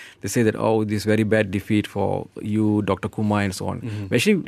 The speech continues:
Speaker 1: it's quite funny because we are a party, since our establishment in nineteen ninety-eight, we were not structured around elections. So we were not really sort of had our policies and programs around elections. So elections was basically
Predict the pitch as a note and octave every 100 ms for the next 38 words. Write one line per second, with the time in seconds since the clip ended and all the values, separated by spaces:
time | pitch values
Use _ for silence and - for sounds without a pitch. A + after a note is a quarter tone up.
0 | - A#2 - D#3 - A#2+ A2+ G2+ G2+ G#2
1 | G#2+ C3+ D#3 - A2 F#2+ G#2+ G2+ G2 F#2+
2 | A#2 A#2 G#2 G2 F2+ - G2+ G2+ - G2+
3 | G2+ F#2+ G2+ F#2+ G2+ G#2 G2 F#2 G2 G2+
4 | - - - - - C3 D#3+ C3+ A2+ B2+
5 | - - A2+ - B2+ - G#2 G2+ A2 G2
6 | F#2+ - F2+ E2+ - - _ F#3 - G#2
7 | G2+ G2 A2+ A#2 A#2 A2 G#2 G2+ G#2+ A2
8 | G2+ G#2 G#2 - G2 F#2 - - G#2+ G#2
9 | F2+ G2+ G#2 F#2+ G#2+ G#2 G#2 G2+ F#2 A2
10 | G#2 G#2 G#2 G2+ - - - - A#2 A#2
11 | G2+ G2 - F#2 - B2 C3 C3 E3+ E3
12 | G#2 F#2+ - - - - - _ A2+ A2+
13 | C3 B2+ B2+ B2